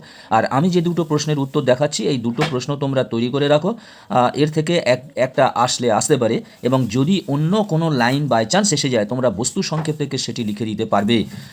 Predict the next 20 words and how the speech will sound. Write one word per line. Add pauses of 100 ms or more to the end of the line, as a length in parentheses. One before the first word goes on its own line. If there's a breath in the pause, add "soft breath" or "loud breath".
(880 loud breath)
এসো
আমরা, (120)
আহ,
প্রথম
ভাতের
যে
প্রশ্নটি
আমি
তোমাদের
জন্য
রেখেছিলাম,
"যা
আর
নেই, (240 loud breath)
যা
ঝড়
জল
মাতলার
গর্ভে
গেছে,